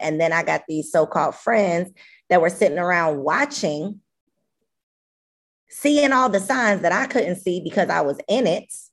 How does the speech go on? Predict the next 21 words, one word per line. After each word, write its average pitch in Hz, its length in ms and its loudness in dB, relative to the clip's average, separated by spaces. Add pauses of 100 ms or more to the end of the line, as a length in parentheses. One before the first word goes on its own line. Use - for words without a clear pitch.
or 151 140 -2
maybe 185 320 2
I 175 80 0
was 170 160 2
just 160 180 -2
ignoring 165 540 0
the 139 60 -6
signs, 131 720 -8
okay, 165 600 2
blink, 160 300 0
blink, 156 420 -2 (1300)
and 202 160 4
just 208 180 6
willing 220 500 2
to 233 140 -2
let 190 340 0
me 170 440 -4 (840)
just - 320 -4 (240)
make 180 380 2
bad 170 240 6
decisions. 139 760 -6